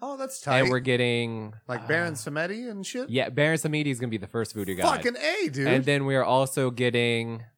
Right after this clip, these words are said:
Speaker 2: uh, Maori gods.
Speaker 1: What?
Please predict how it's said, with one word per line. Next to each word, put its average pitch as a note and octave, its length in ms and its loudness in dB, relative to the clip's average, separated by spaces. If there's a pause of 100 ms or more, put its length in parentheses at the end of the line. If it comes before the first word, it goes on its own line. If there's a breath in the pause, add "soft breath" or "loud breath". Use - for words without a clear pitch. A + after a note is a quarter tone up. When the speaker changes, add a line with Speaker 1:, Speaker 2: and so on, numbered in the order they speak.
(800)
Speaker 2:
uh, C#3+ 400 4
Maori C3 360 6
gods. F2 520 -8 (460)
Speaker 1:
What? C5+ 560 2